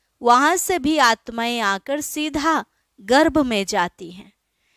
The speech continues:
यह अच्छी रीति नोट करो। हर एक आत्मा को सतो रजो तमो से पास करना है। जैसे पहले लक्ष्मी नारायण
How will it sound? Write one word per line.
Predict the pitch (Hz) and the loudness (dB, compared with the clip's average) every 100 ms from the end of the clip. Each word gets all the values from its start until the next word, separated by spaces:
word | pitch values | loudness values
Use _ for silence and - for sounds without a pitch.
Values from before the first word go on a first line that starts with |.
| _ 233 | _ -2
यह | 262 277 | 0 2
अच्छी | 220 - - 320 | 0 -2 -2 0
रीति | 302 285 285 | 0 -2 -4
नोट | 233 196 202 - | -4 -2 -2 -4
करो। | - 196 196 208 _ _ _ _ _ - | -12 -12 -12 -20 _ _ _ _ _ -2
हर | 240 | 2
एक | 247 254 285 - | 4 4 2 -2
आत्मा | 214 208 214 214 196 | -2 -4 -10 -10 -10
को | - 254 | -4 -4
सतो | 262 - 220 233 233 | -2 -2 -2 0 0
रजो | 226 196 214 220 | 0 0 0 -2
तमो | - 208 202 202 | -4 -6 -4 -4
से | - 262 | -2 -2
पास | 247 - 190 214 - | -2 0 2 2 -2
करना | - 202 190 185 | -4 -6 -6 -8
है। | 185 196 - _ _ _ _ _ 214 | -10 -14 -20 _ _ _ _ _ -4
जैसे | 226 240 - 285 | 2 2 2 0
पहले | 269 240 233 254 | 0 -2 0 0
लक्ष्मी | 262 226 - - 277 | 2 0 2 0 0
नारायण | 269 220 196 233 262 | 0 2 2 2 -2